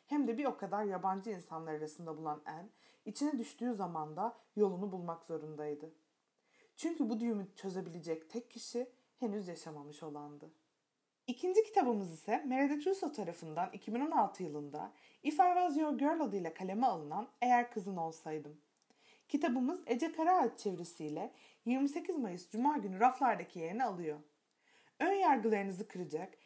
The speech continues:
ve kalbinizi ısıtacak Eğer Kızın Olsaydım'ın Goodreads üzerindeki güncel puanı ise dört. Şimdi sizlerle arka kapağı paylaşıyoruz.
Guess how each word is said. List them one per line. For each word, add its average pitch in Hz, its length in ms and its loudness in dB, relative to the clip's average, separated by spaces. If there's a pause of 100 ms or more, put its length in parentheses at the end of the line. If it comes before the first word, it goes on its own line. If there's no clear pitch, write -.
(160)
ve 220 120 2
kalbinizi 226 500 2
ısıtacak 156 560 -6
Eğer 208 320 0
Kızın 180 260 -6
Olsaydım'ın 170 800 -2 (460)
Goodreads 262 400 2
üzerindeki 175 520 -8
güncel 226 400 4
puanı 151 340 -4
ise - 420 -2 (100)
dört. - 440 -12 (100)
Şimdi 403 320 0
sizlerle 277 500 8
arka 233 280 6
kapağı 175 360 -8
paylaşıyoruz. 160 840 -6